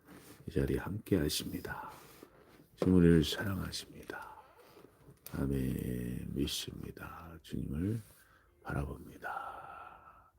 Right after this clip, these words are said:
마지막 때 천국의 날에 주시는 전능하신 하나님의 말씀입니다.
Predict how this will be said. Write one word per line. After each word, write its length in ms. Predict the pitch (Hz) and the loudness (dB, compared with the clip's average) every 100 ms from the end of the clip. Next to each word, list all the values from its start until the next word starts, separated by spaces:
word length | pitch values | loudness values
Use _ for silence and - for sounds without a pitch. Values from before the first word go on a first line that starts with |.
| _ _ - - - - - - - - | _ _ -20 -20 -20 -18 -18 -18 -20 -6
마지막 540 | - 85 90 87 85 - | 2 4 8 8 6 6
때 200 | 117 120 | 8 8
천국의 500 | - 110 104 90 85 | 8 4 6 8 10
날에 480 | 78 73 69 69 62 | 10 12 10 10 4
주시는 840 | - - - 65 82 104 110 101 | 0 -4 -2 0 2 2 2 0
전능하신 840 | - 65 65 65 64 60 - - - | 2 2 2 0 0 -2 -4 -4 -6
하나님의 1000 | - 80 78 67 64 - - 73 87 98 | -4 0 0 0 -2 -4 -4 0 2 2
말씀입니다. 1000 | 92 - - - - - - - - - | 0 -4 -6 -6 -6 -10 -12 -18 -16 -16